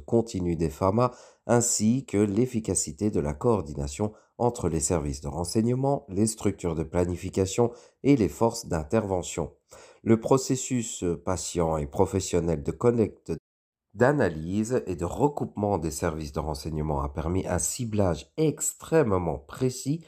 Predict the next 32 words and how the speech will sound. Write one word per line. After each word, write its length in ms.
et 160
des 200
frappes 440
très 320
pointues, 720
comme 240
suite 460
secteur 840
de 140
Yirma. 520
Dans 140
la 120
nuit 160
du 140
vingt-sept 380
au 40
vingt-huit, 400
les 100
frappes 320
ont 60
ciblé 400
dans 160
le 80
secteur 400
de 140
Yirma, 680
donc, 320
euh, 60
dans 180
la 200
localité 720
située 640